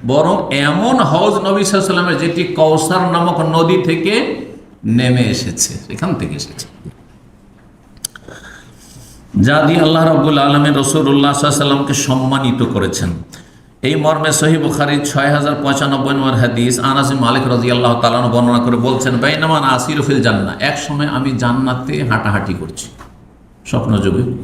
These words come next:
হইতে পারে, আবার মেরাজে হইতে পারে। নবী সাল্লাল্লাহু আলাইহি ওয়াসাল্লাম শুধু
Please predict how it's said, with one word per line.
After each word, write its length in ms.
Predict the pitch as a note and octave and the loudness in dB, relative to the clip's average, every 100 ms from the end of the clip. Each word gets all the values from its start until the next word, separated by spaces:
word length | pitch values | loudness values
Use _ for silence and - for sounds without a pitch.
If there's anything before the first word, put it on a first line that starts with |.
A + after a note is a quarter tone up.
| - | -4
হইতে 180 | G#2 - | -2 0
পারে, 300 | G2 G2+ - | 0 0 -2
আবার 240 | A#2+ B2 | 0 4
মেরাজে 380 | A2 G#2+ G2+ F#2+ | 4 4 2 0
হইতে 220 | F#2 - | -2 -2
পারে। 180 | F2 D2 | -4 -6
নবী 320 | D#2 F#2 A#2 | -2 0 2
সাল্লাল্লাহু 80 | A#2 | 2
আলাইহি 20 | |
ওয়াসাল্লাম 420 | G#2+ G#2+ G#2+ E3 B3+ - - - - - - | 2 0 2 2 0 -6 -14 -18 -20 -20 -10
শুধু 560 | - G2+ G#2 - - | -2 2 2 0 -2